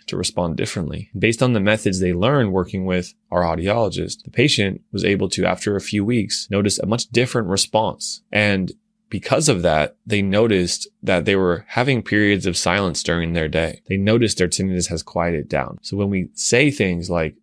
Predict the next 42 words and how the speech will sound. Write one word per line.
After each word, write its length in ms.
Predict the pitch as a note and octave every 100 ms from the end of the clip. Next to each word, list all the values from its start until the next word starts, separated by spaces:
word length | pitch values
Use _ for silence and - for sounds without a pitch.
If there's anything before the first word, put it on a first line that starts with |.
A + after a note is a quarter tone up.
| _
"C 300 | - - A2+
B 160 | G#2 G2
T, 260 | G#2+ F#2
cognitive 460 | D#2+ F2+ F#2+ G2+ F#2
behavioral 460 | F#2+ G2 F#2 E2+ E2+
therapy, 520 | G2 G2+ - E2 - _ _
and 140 | G2+
those 180 | G2 A#2+
approaches 720 | C#3 - D3 C#3+ F2 D2 - - -
from 180 | G2 A2+
a 40 |
trained 280 | - B2 B2+
professional 540 | B2+ B2 C3+ - E2+
who 160 | F2 F2+
understands 440 | G2 G2+ A2+ G#2+
tinnitus 540 | - C3+ A#2+ - - -
are 160 | F#2
good 240 | G2+ C3+ C#3+
for 180 | - F2+
you, 180 | D2+ - _
that 180 | F#2 -
they're 160 | G#2+
going 260 | G#2+ A2 A2+
to 200 | - A2+
help 280 | A#2 D3 G2
you, 160 | E2+ -
that 180 | - F#2+
they 120 | A2
are 120 | G#2+ G#2+
necessary 760 | G2 A2 - B2+ F2+ D#2+ F2
for 180 | - F2+
you 220 | F2 F#2
to 200 | - G2
habituate," 600 | F2 B2+ - F2 E2 E2+ -
we 80 |
really 340 | G2+ G#2 A2+ A2+
mean 220 | G#2 F#2+
it 160 | D#2+ -
because 320 | G#2 G2+ F#2+
we 120 | A2
see 260 | F#2+ - G#2+
it 160 | F#2+